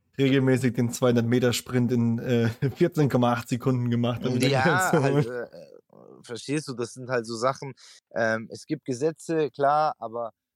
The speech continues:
Speaker 2: wenn man sie halt macht, ähm, dann muss man die halt auch irgendwie anständig machen. Aber gut, da gehen wir ja heute drauf ein.
Speaker 1: Mit Sicherheit, ja. Ich erinnere mich auch noch an, ähm, also zum einen das mit den Automaten, das ist, äh, daran kann ich mich auch erinnern,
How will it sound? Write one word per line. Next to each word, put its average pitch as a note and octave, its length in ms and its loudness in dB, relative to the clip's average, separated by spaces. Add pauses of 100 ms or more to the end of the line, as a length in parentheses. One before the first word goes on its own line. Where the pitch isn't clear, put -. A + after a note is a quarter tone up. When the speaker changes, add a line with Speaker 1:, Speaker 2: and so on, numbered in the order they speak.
(120)
Speaker 2:
wenn B2+ 160 -16
man C#3 220 -12
sie A#2+ 180 -10
halt A2+ 200 -12
macht, A#2 320 -10 (280)
ähm, G2+ 300 -16 (380)
dann F#2 300 -4
muss - 300 -14
man A#2 140 -6
die F2+ 140 -2
halt F2 240 -2
auch F2+ 200 -4
irgendwie F2+ 480 -12 (140)
anständig E2 540 -12
machen. D#2+ 360 -16
Aber F#2+ 220 0
gut, F2+ 220 -4
da F2+ 160 2
gehen F#2 220 -6
wir F2+ 100 0
ja E2 200 0
heute D#2 320 -10 (140)
drauf - 300 -16
ein. - 80 -4
Speaker 1:
Mit A#2+ 120 0
Sicherheit, A2 540 0
ja. A2 300 0 (240)
Ich B2 100 2
erinnere D#3 240 4
mich D#3 180 2
auch C#3+ 120 -2
noch C#3 220 0
an, B2 560 0
ähm, A#2 300 2
also B2 180 -2
zum C3+ 160 -2
einen C3 180 2
das D3 120 0
mit C3 120 -2
den B2+ 120 2
Automaten, B2+ 720 2
das C#3+ 140 2
ist, C3+ 200 -8
äh, B2 260 2
daran B2+ 240 0
kann C3 180 0
ich B2+ 80 -6
mich B2+ 180 -2
auch C3+ 220 0
erinnern, F#3 400 0